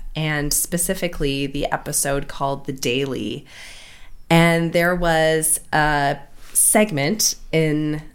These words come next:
this episode, which was released on May fourteen of this year, called So Nice to Hear Your Voice. And it features this incredibly emotional segment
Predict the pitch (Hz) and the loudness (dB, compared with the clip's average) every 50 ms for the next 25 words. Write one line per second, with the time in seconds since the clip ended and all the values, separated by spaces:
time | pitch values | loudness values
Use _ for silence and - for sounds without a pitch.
0 | - - - 147 156 151 156 - - - - 139 143 - 139 139 - - 139 123 | -2 -2 2 2 2 2 2 2 0 0 -2 -4 -4 -4 -4 -2 -2 0 0 0
1 | 120 123 131 160 175 175 160 156 - - 147 147 - - - - 160 156 151 147 | 0 0 0 0 0 -2 -4 -4 -6 -6 -6 -6 -6 -6 -4 -4 -2 -2 -2 -2
2 | 147 - - 151 139 135 135 139 139 139 139 139 139 139 - 143 143 139 - - | -4 -2 -2 -2 -2 -2 -2 -4 -6 -6 -4 -6 -6 -6 -6 -4 -4 -4 -2 -4
3 | - - 131 131 135 139 139 147 156 147 139 139 - - - 135 135 - - - | -4 -4 -4 -4 -4 -6 -8 -6 -6 -6 -4 -2 -4 -4 -2 -2 0 0 2 0
4 | - - - - - 170 156 147 147 147 151 - - - - - - 226 254 247 | 0 -2 -6 -6 -4 -2 0 0 0 -2 -4 -6 -4 -4 -2 0 2 4 4 4
5 | 208 208 190 - - - 160 165 156 151 147 139 139 - - - 113 107 - - | 2 0 -2 -2 -4 -2 -2 -2 0 0 -2 -4 -4 -6 -10 -10 -8 -6 -6 -6
6 | - - - - - - - - - - - _ - - 160 165 175 175 170 170 | -6 -6 -8 -12 -20 -20 -20 -20 -20 -20 -20 _ 0 2 4 4 6 4 4 2
7 | 170 165 - - - - - - - 220 220 220 240 208 185 175 170 - 147 147 | 2 0 0 -2 -2 -2 -2 -4 -6 -6 -4 -2 -2 0 0 0 -2 -2 -2 -2
8 | - - - 160 160 - - - - - - 214 214 220 226 240 233 233 220 208 | -4 -4 -4 -6 -6 -8 -10 -14 -14 -8 -6 -4 -2 0 2 2 2 4 4 4
9 | 180 170 160 151 139 135 - - 156 143 139 139 135 135 143 151 160 160 - - | 4 4 2 2 0 0 -2 -4 -4 -2 -2 0 0 0 0 0 0 -2 -2 -4
10 | 151 143 135 127 123 127 123 127 - - - - - 170 151 143 139 131 120 117 | -4 -2 -2 -2 -2 -2 -4 -4 -6 -6 -2 -2 2 2 2 0 0 -2 -4 -4
11 | 107 - | -4 -6